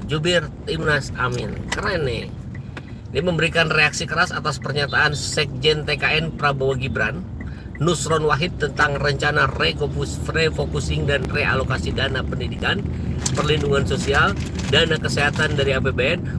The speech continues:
untuk membiayai program makan siang gratis yang menjadi unggulan pasangan nomor dua. Jadi ini jualan ide yang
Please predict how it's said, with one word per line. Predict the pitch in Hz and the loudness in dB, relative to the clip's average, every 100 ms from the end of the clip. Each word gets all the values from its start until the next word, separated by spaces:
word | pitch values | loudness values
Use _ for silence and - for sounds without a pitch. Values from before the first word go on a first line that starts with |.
| - | 0
untuk | 208 220 - 233 - | 2 2 4 2 2
membiayai | 190 190 175 170 170 175 208 208 | 0 0 2 4 4 6 4 4
program | 170 160 180 190 175 | 2 0 2 2 2
makan | 165 170 | 0 0
siang | - 170 165 160 143 | 2 2 2 0 0
gratis | 156 156 147 190 - | 4 4 2 0 2
yang | 160 | 2
menjadi | 156 147 143 147 | 2 2 2 2
unggulan | 120 139 135 151 147 139 | 0 0 2 2 2 2
pasangan | 135 131 139 139 | 0 2 2 2
nomor | 131 120 120 | 2 2 0
dua. | - 104 - - - - - - - 156 | -2 -2 -2 -4 -4 -4 -4 -4 -4 0
Jadi | 190 247 | 2 2
ini | 269 240 | 2 4
jualan | 214 214 214 214 | 6 8 8 6
ide | 214 185 127 139 190 196 - - - - - - - - - | 0 0 0 0 -2 -6 -10 -10 -8 -10 -10 -10 -10 -8 -2
yang | 185 196 185 | 2 2 0